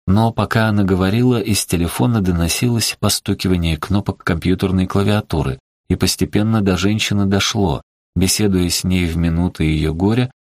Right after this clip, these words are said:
он отвечал на электронные письма. По мере продолжения разговора его реплики становились все более формальными, бессодержательными и неуместными. Когда разговор закончился, женщина чувствовала себя такой подавленной, что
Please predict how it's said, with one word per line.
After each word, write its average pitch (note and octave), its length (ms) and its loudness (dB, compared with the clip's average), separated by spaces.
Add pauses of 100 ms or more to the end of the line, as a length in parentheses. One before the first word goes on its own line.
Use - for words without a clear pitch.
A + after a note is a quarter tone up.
он A2 180 2
отвечал A2+ 560 0
на F#2 320 2
электронные F2 720 0
письма. - 480 -6 (580)
По F#2+ 60 -2
мере G2+ 320 2
продолжения F2 720 0
разговора F2+ 580 0
его E2 400 0
реплики D#2 520 -2 (200)
становились G#2 720 -2
все A2+ 220 -2
более G#2 300 2
формальными, D#2 840 0 (240)
бессодержательными E2+ 1300 0
и D#2+ 220 -2 (100)
неуместными. F2 840 -2 (640)
Когда F2+ 480 0
разговор F2 480 0
закончился, F2 880 -2
женщина G2 540 0
чувствовала E2 500 -2
себя E2 240 -2
такой E2 300 -2
подавленной, D#2 640 0
что - 280 -4